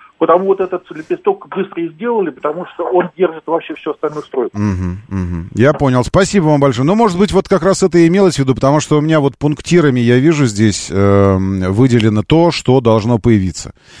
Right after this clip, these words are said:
Speaker 2: То есть должен появиться съезд с М четыре, когда вы едете,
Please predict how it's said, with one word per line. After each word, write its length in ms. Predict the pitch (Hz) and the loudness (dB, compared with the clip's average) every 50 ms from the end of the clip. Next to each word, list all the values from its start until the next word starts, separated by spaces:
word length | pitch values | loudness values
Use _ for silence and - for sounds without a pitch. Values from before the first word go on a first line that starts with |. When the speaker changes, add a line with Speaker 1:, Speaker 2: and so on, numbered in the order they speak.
| - - - _ | -20 -20 -10 _
Speaker 2:
То 80 | - 107 | 2 2
есть 160 | 110 110 110 | 2 2 2
должен 380 | 117 156 175 175 131 135 139 | 2 2 2 2 2 0 0
появиться 480 | - - 143 139 147 147 - - 131 120 | 0 2 4 4 4 4 2 0 -2 -2
съезд 560 | - - 127 135 151 156 143 123 - - - _ _ _ _ _ _ _ | -2 -2 0 2 2 2 2 0 -4 -10 -20 _ _ _ _ _ _ _
с 160 | - - - - | -16 -12 -4 0
М 260 | 151 160 160 156 147 | 2 2 2 2 0
четыре, 500 | - - 151 - - 160 156 151 147 - | 0 -2 0 0 2 4 4 4 4 2
когда 360 | - 131 131 127 131 139 135 | 2 0 2 2 2 2 2
вы 140 | 123 123 123 | 2 0 -2
едете, 720 | 113 113 127 135 123 117 117 - - 117 113 113 110 101 | -2 0 2 2 2 2 0 0 2 2 4 4 4 2